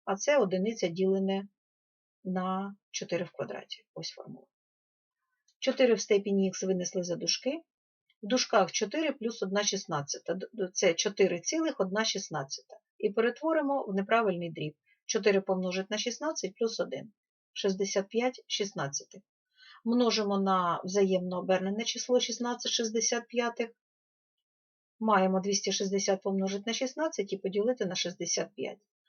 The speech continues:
Скорочуємо, а, двісті шістдесят і шістдесят п'ять, це буде чотири. І чотири помножити на чотири в квадраті — чотири в третьому.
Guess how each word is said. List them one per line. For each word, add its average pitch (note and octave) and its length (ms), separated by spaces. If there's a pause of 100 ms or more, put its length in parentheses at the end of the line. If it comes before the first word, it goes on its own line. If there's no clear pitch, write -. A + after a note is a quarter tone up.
(180)
Скорочуємо, F#3+ 1040 (180)
а, F#3 260
двісті G3 380
шістдесят G3 580
і F3+ 40
шістдесят F#3 580
п'ять, D#3+ 260
це - 140
буде F#3+ 240
чотири. G3 560 (680)
І A3 480 (240)
чотири A3 460
помножити F#3+ 560
на F3+ 80
чотири G3 360
в G3+ 60
квадраті — E4+ 440
чотири A3 360
в - 80
третьому. A3+ 480